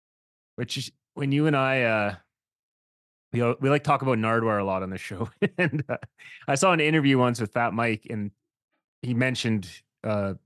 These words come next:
Dayglow Abortions to Fat Mike, <laughs> and Fat Mike said, "Jesus Bonehead is the most irritating human being I've ever met in my life."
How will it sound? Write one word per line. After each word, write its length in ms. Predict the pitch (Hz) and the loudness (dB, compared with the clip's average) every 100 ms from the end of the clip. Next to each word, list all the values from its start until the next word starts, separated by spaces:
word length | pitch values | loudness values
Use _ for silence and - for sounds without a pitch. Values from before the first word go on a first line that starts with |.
| _ | _
Dayglow 300 | 117 113 110 | -2 0 0
Abortions 460 | 101 113 110 110 - | 2 0 0 -2 -4
to 80 | 101 | -6
Fat 220 | 101 95 | -4 -2
Mike, 280 | 98 98 - | -2 -4 -6
<laughs> 20 | |
and 160 | 117 - | -8 -4
Fat 160 | 143 | -2
Mike 220 | 135 127 - | 0 -2 -4
said, 280 | - 123 - - - - | -8 -8 -10 -18 -18 -6
"Jesus 260 | 127 123 113 | -2 0 0
Bonehead 320 | 113 117 107 | 2 2 2
is 100 | 101 | 0
the 60 | |
most 300 | 104 101 95 | 0 -2 -2
irritating 480 | 117 104 104 110 104 | -4 -4 -2 -2 0
human 240 | 107 101 98 | 0 0 0
being 200 | 107 98 | 0 0
I've 100 | 98 | -2
ever 160 | 92 | -2
met 160 | 98 98 | -2 -4
in 60 | 90 | -4
my 120 | 98 | -4
life." 380 | 107 113 - | -4 -6 -10